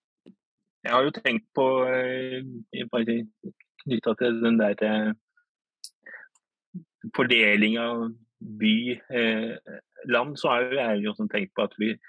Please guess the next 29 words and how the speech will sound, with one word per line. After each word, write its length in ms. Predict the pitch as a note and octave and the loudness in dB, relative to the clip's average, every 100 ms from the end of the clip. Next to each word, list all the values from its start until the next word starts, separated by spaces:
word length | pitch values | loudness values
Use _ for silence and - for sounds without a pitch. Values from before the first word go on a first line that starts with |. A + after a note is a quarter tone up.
| - _ | -20 _
skulle 220 | A#2 A2 | 0 2
sett 160 | G#2 - | 0 0
på 80 | A2 | 0
delegasjons-, 1040 | G#2+ G#2 A2+ A2 G#2+ G2+ - - - - - | 2 2 2 0 0 0 -2 -8 -12 -10 -4
eh, 240 | G#2 G2+ G#2+ G#2 - | -2 0 -2 -6 -2
fordelingsstørrelsen 920 | A#2 G#2 G#2 - - B2+ F#2+ - D3 | 0 2 0 -4 0 2 2 -2 -2
da, 80 | A#2 A2 | -2 -2
altså, 300 | A2+ G#2+ G#2 G#2+ - _ - - - - - | -4 -2 -2 -6 -12 _ -18 -16 -16 -16 -8
eh, 260 | A2+ - B2 A#2+ _ _ - - - | -4 -4 -6 -10 _ _ -18 -12 -10
at 100 | A2 | -2
vi 80 | A2 A2 A2 _ _ - | 0 0 -4 _ _ -4
kunne 160 | B2 A2+ - | 2 2 2
gått 160 | A#2+ A2 A2+ | 2 2 2
litt 160 | G#2+ | 2
igjen 300 | G#2+ G#2 G#2 G#2 | 4 4 4 4
i 40 | |
en 180 | G#2+ A2 A2 _ | 4 2 0 _
diskusjon 560 | A#2+ - A2+ - A2+ G#2 | -6 -2 -2 -2 2 4
der, 220 | G#2 G#2 | 4 4
eh, 180 | G#2+ G#2+ | 2 0
S-, 160 | A2 - - | -4 -10 -10
Stortinget 600 | - - C#3+ A2 C3 E3 | -6 0 0 0 -2 0
er 80 | A2 | -2
jo 100 | A#2 | 0
veldig 260 | A#2+ G2 G#2+ | -2 -4 -8
skjevt 560 | A2 G#2 - _ A2+ A2+ | -6 -6 -8 _ -12 -6
sammensatt, 400 | B2 G#2+ B2 - | -4 -4 -6 -4
for 80 | - C3+ | -4 -4
eksempel. 400 | A2+ A#2 G#2+ C#3+ | -4 -6 -4 -6